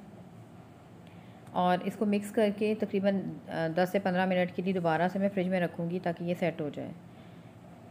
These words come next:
उससे ज़्यादा अच्छे आपके cutlets, कबाब जो है वो ready होते हैं। तकरीबन fifteen minutes के बाद जो हैं आप देख सकते हैं बहुत ही अच्छे से set हो गए हैं तमाम चीज़ें। तो बस इसकी जो आप साइज़ रखना चाहते हैं उसके हिसाब से रख सकते हैं।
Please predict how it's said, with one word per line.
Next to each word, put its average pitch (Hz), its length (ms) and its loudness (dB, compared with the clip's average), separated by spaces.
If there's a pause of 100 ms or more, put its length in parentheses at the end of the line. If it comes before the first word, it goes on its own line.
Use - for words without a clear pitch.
उससे 190 220 2
ज़्यादा 185 300 6
अच्छे 185 200 0
आपके 170 200 0
cutlets, 170 520 -2
कबाब 156 480 -2 (160)
जो 170 100 -4
है 160 140 0
वो 156 80 0
ready 147 280 -4
होते - 260 -10
हैं। 82 160 -10 (920)
तकरीबन 196 260 2
fifteen 208 420 2
minutes 196 300 4
के 208 120 0
बाद 165 300 2
जो 190 120 2
हैं 175 340 0 (120)
आप 156 160 -4
देख 165 200 0
सकते 180 260 -2
हैं 185 80 0
बहुत 190 260 -2
ही 202 60 0
अच्छे 190 180 0
से 190 100 0
set 175 280 0
हो 170 100 0
गए 165 140 -2
हैं 170 80 -2
तमाम 160 300 -2
चीज़ें। 170 340 -2 (1300)
तो 175 80 0
बस 180 180 2
इसकी 185 460 -2
जो 190 180 2
आप 196 160 4
साइज़ 185 240 4
रखना 185 240 0
चाहते 175 340 0
हैं 175 80 0
उसके 185 240 -4
हिसाब 185 340 0
से 185 120 0
रख 170 140 -4
सकते - 340 -8
हैं। 175 180 -4